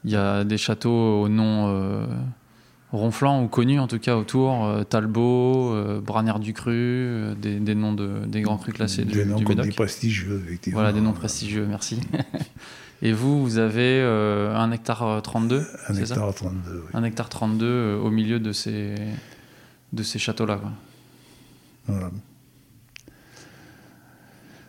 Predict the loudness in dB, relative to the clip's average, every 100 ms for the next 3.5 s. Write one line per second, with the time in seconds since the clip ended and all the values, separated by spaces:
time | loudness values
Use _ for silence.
0 | -20 -2 0 0 0 -2 0 0 0 0
1 | 0 0 -2 0 0 2 0 -2 -4 -2
2 | 0 0 0 0 -2 -6 -6 -4 -4 -4
3 | -6 -6 -8 -8